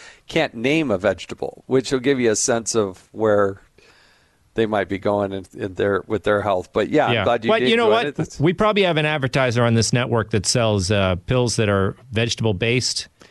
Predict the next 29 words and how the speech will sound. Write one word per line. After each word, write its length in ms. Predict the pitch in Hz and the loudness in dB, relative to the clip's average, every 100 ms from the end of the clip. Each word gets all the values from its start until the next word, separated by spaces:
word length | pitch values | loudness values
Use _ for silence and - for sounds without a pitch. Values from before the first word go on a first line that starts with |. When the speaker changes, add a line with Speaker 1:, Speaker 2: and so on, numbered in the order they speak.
| - | -8
Speaker 1:
Yeah, 160 | - 220 | 0 0
I 40 | |
Speaker 2:
and 80 | 165 | 2
Speaker 1:
think 120 | 196 - | 0 -2
I've 120 | 139 | -2
Speaker 2:
very 180 | 123 123 | 0 0
Speaker 1:
seen 80 | |
their 80 | 123 | 2
Speaker 2:
colorful. 300 | 139 143 135 | 2 2 2
Speaker 1:
commercials. 400 | 147 147 131 120 | 2 2 2 2
Speaker 2:
Yeah. 180 | 151 143 113 | 0 0 2
Speaker 1:
Yes, 340 | 160 139 906 | 2 2 -2
th-, 140 | 906 381 | -2 -2
Speaker 2:
<laughs> 160 | - | 0
Speaker 1:
as 140 | 220 220 | 0 0
a 80 | |
Speaker 2:
So, 160 | 214 - | 0 0
Speaker 1:
supplement. 560 | 254 196 143 135 131 220 | 0 0 0 2 2 2
Speaker 2:
exactly. 500 | 170 160 202 - 214 | 2 2 0 0 0
Speaker 1:
As 160 | 170 | 2
a 80 | 220 | 2
supplement 720 | - - 254 - 175 160 170 - | 2 2 0 2 2 2 0 0
instead 600 | 185 - - 240 240 170 | 0 0 0 2 4 4
of 240 | 147 139 | 2 2
those, 400 | 160 151 147 - | 4 4 2 -2
for 140 | - | -2
those 240 | 151 143 151 | 2 2 2
people 360 | - 185 214 196 | -2 0 0 2
that 200 | 220 | 2